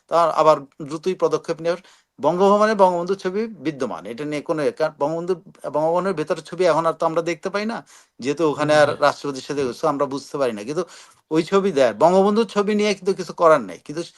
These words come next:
Speaker 1: অ-, অনেক দূতাবাস থেকে কিন্তু বঙ্গবন্ধুর ছবিও নামায় ফেলা হয়েছে।
Speaker 2: জি,
Speaker 1: একসাথে
Speaker 2: জি।
Speaker 1: পঁয়ষট্টিটা দেশ থেকে এটা করা হয়েছিল। হ্যাঁ,
Speaker 2: জি।
Speaker 1: কিন্তু লন্ডন দূতাবাস এটা পারা যায়নি। লন্ডন দূতাবাসে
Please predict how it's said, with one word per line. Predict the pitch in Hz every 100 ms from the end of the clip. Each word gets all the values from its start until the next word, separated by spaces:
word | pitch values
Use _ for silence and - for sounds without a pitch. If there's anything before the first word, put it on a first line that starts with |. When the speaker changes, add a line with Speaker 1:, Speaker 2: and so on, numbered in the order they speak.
| - _ _
Speaker 1:
অ-, | - -
অনেক | 170 190 254 202
দূতাবাস | 190 196 190 180
থেকে | - 190
কিন্তু | 208 208
বঙ্গবন্ধুর | 208 165 190 214
ছবিও | - 180 175 170
নামায় | 139 117
ফেলা | 110 104
হয়েছে। | 82 78 - - _ - _ - 101 98
Speaker 2:
জি, | 110
Speaker 1:
একসাথে | 180 202 156 233 220
Speaker 2:
জি। |
Speaker 1:
পঁয়ষট্টিটা | 202 196 - 202 208 208
দেশ | 175 160
থেকে | - 165 170
এটা | 147 135
করা | 117 107
হয়েছিল। | 101 92 - - - _ _ _ _
হ্যাঁ, | - 202
Speaker 2:
জি। | 202
Speaker 1:
কিন্তু | 175 175
লন্ডন | 175 185 220 220
দূতাবাস | 208 196 190
এটা | 180
পারা | 175 165 147
যায়নি। | 127 113
লন্ডন | 113 147 175
দূতাবাসে | 185 185 190 190